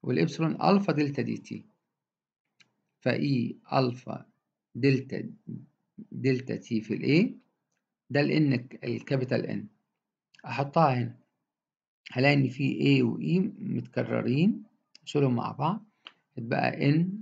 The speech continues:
ألفا دلتا تي ال. أطلع الألفا والدلتا تي بره، يبقى سيجما ال N في ال L، وهنا واحد في دلتا. الواحد اللي هو واحد كيلو نيوتن يعني، وهنا نفس الشيء بالكيلو نيوتن، فتضيعوا مع بعض.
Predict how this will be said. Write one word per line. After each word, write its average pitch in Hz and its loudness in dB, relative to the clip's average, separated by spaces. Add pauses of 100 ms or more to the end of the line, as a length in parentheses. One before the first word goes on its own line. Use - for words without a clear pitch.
(180)
ألفا 139 0
دلتا 123 -4
تي 123 -6
ال. 113 -8 (520)
أطلع 175 2
الألفا 139 2
والدلتا 131 0
تي 127 -4
بره، 143 -2 (280)
يبقى 127 -6
سيجما 131 -2
ال 110 -4
N 120 -2
في 120 -4
ال 110 -8
L، - -16 (320)
وهنا 135 0
واحد 165 0
في 196 -2
دلتا. 117 -6 (800)
الواحد 156 4
اللي 143 4
هو 143 6
واحد 151 2
كيلو 143 0
نيوتن 120 0
يعني، 110 -10 (960)
وهنا 135 2
نفس 165 0
الشيء - -6
بالكيلو 123 -2
نيوتن، 139 2
فتضيعوا 143 -4
مع 107 -4
بعض. 107 -8